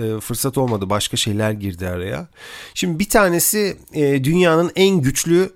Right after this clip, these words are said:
pasaportları, en zayıf pasaportları sıralaması. Bu hep çıkar bu liste zaten. Her yılda haber olur. Ee, işte zaten ülkeler bir şekilde sıralanıyorsa bu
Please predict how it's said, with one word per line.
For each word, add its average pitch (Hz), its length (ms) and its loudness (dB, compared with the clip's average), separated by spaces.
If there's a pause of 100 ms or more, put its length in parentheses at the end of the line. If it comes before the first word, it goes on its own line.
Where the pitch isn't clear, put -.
(160)
pasaportları, 139 760 2
en 160 200 2
zayıf 131 380 0
pasaportları 123 680 -2
sıralaması. 110 800 0
Bu 156 180 0
hep 180 180 0
çıkar 160 400 4
bu 110 80 2
liste 95 280 -4
zaten. 90 400 -6
Her 143 220 2
yılda 127 340 0
haber 123 240 2
olur. 92 340 -6 (160)
Ee, 101 300 -4
işte 104 320 -4
zaten 120 400 -4 (180)
ülkeler 123 500 -2
bir 120 60 -4
şekilde 113 360 -6
sıralanıyorsa 120 920 0
bu 127 180 -4